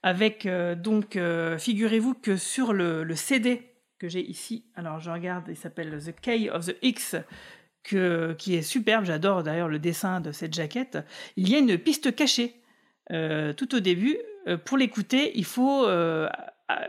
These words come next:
quand on est sur la première piste au début, bah, il faut revenir en arrière.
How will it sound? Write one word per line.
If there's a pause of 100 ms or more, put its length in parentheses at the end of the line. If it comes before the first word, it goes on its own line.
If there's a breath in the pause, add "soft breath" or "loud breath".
quand
on
est
sur
la
première
piste
au
début, (300 loud breath)
bah,
il
faut
revenir
en
arrière.